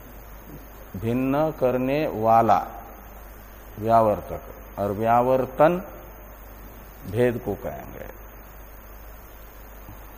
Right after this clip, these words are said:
तो ये जो है व्यावर्तक होता है विशेषण का मतलब अपने विशेष्य को अन्य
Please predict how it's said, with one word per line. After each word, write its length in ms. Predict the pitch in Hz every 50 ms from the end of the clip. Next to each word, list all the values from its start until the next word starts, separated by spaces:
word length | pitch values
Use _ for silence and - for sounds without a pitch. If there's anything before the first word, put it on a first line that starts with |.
| - - - - - - - - - - - - - - - - - - - - - - - - - - - - - - - - - - - -
तो 100 | 131 127 139 147 147 131 113 98 98 110 123 135 147 160 165 165 - - - - - - - - - - - - - - - - - - - - - - - - - - - - - - - - - 107
ये 300 | 113 123 135 143 151 151
जो 340 | 139 139 139 139 139 135 131
है 360 | 120 120 117 127 139 143 139 -
व्यावर्तक 880 | 104 107 117 117 117 117 117 120 123 127 123 117 - - 147 131 - -
होता 320 | 117 110 - - 110 101
है 140 | 104 104 95 90
विशेषण 540 | 95 92 - - 98 85 - - 82 80 - - - - - - - - - - - - - - - - - - - -
का 120 | 101 110
मतलब 380 | 117 120 117 - 139 143 143 117
अपने 400 | 95 117 - - 123 120 127 131 135 143 147 - -
विशेष्य 760 | 101 110 117 113 - 127 123 120 120 - - - - 113 101 98
को 500 | - - 95 98 104 110 120 139 147 160 165 - - - - - - - - - - - - - - - - - - - - - - - -
अन्य 800 | 92 104 113 123 131 135 131 131 107 90 92 104 117 131 156